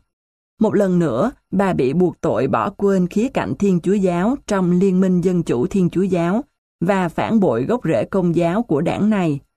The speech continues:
Một lời buộc tội mà bà, là một tín đồ Tin lành từ Đông Đức, đã thoát khỏi từ ngày đầu tiên làm lãnh đạo đảng. C D U chìm trong những chỉ trích từ giới truyền thông.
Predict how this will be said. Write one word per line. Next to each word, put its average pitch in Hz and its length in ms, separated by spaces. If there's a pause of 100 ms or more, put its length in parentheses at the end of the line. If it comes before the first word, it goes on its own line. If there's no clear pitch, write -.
(100)
Một 208 240
lời 196 280
buộc 180 200 (120)
tội 143 520
mà 190 180
bà, 175 380 (320)
là 196 140
một 180 200
tín 240 180
đồ 196 160
Tin 196 280
lành 165 260
từ 170 160
Đông 170 240
Đức, 254 160 (420)
đã 147 300
thoát 277 300
khỏi 135 340
từ 202 100
ngày 180 220
đầu 165 200
tiên 190 420
làm 170 220
lãnh 156 240
đạo 127 180
đảng. 143 360 (580)
C - 0
D 202 200 (100)
U 180 300
chìm 170 340
trong 180 400
những 160 260
chỉ 120 300
trích 262 240
từ 180 140
giới 160 320
truyền 170 260
thông. 185 300